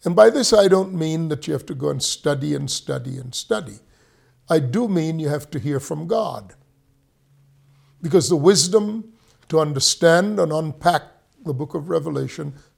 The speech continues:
comes from the one who wrote it, not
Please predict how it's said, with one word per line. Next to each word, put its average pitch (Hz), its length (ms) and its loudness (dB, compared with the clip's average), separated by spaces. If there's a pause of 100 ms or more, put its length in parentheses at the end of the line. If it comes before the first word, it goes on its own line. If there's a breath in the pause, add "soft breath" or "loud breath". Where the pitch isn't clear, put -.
(120)
comes 240 440 2
from 147 320 -4
the 147 60 -8
one 147 260 -4
who 180 140 -4
wrote 190 380 2
it, - 260 -16 (1200)
not - 320 2